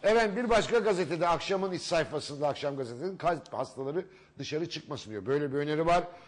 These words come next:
Yurdu etkisi altına alan Afrika sıcakları nedeniyle kalp hastalığı olanlar, yaşlılar ve çocuklar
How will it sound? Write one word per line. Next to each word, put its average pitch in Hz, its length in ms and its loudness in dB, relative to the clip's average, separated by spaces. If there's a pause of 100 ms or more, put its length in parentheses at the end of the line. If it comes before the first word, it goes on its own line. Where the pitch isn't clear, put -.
(140)
Yurdu 190 260 2
etkisi 214 420 2
altına 185 320 2
alan 165 200 2
Afrika 170 340 -2
sıcakları 147 500 -4
nedeniyle 135 420 -6
kalp 160 240 0
hastalığı 156 360 -2
olanlar, 160 460 0 (480)
yaşlılar 185 600 2 (400)
ve 143 140 -2
çocuklar 180 560 2